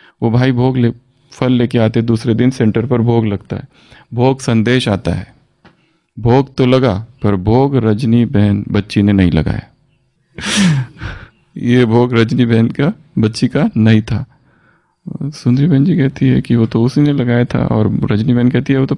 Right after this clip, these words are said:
मैंने ही लाए थे।" परंतु पैसे किसने दिए थे? पैसे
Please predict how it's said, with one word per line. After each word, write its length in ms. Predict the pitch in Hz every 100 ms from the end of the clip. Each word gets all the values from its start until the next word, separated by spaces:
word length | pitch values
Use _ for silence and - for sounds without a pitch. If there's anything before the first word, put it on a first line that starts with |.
| -
मैंने 380 | 131 120 139 165
ही 100 | 175
लाए 240 | 156 131
थे।" 160 | 123 127 - _ _ _ _ _ _ _ _ _ _
परंतु 380 | 110 101 104 113
पैसे 500 | - - 123 135 160
किसने 300 | 143 135 139
दिए 220 | 127 107
थे? 200 | 107 - 143 _ _ _ - _ _ _ -
पैसे 540 | 113 117 147 156 175